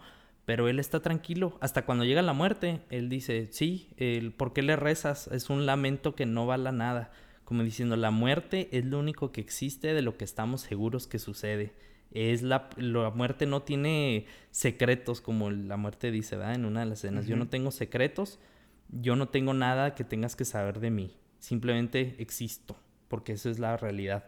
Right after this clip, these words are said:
Speaker 1: O sea, puede que haya un Dios, puede que no haya, puede que haya un diablo, quién sabe. Pero la muerte, de eso estamos cien por ciento seguros.
Speaker 2: Cien por, de eso y, y hoy en día, pues, los impuestos, ¿no?
Speaker 1: <laughs> Sí, impuestos y la muerte.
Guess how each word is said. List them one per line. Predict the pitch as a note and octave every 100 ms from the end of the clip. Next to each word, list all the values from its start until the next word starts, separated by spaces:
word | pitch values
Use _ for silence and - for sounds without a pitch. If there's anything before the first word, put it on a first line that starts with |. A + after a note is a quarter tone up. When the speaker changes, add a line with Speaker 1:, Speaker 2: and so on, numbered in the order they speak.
| -
Speaker 1:
O | G#2+
sea, | G2+ -
puede | C3+ C#3
que | C#3
haya | C3+
un | C#3+
Dios, | C#3+ E3+
puede | D#3 C3+
que | B2
no | A#2
haya, | A2+ G#2
puede | A#2 C3+
que | B2+
haya | B2+
un |
diablo, | C#3 D3+ D#3 -
quién | A2+
sabe. | A#2 A2 - - - _
Pero | A2+ G#2+
la | G#2
muerte, | A2+ D3 F#3 - A#2+
de | A2+
eso | A#2 B2
estamos | - B2 B2 B2 -
cien | - C3
por | C3 A#2+
ciento | A#2 A2+
seguros. | A#2+ G#2+ G2
Speaker 2:
Cien | A2
por, | A2 A2+ G#2
de | A#2+
eso | B2 D3+
y, | C#3
y | B2+ A#2 A#2+
hoy | B2+
en | C3+
día, | C3+ C#3
pues, | D3
los | C3+ B2+ A2
impuestos, | G#2+ A2 B2 - A#2 A#2+
¿no? | B2+
Speaker 1:
<laughs> | B2+ A3+ - G#3 G#3+ G3+ - - - - - F3+ -
Sí, | - C#3 C#3 - - -
impuestos | B2+ F3 - D3 - D#3+
y | E3
la | D3+ C3
muerte. | A#2+ B2 C#3+ - C#3+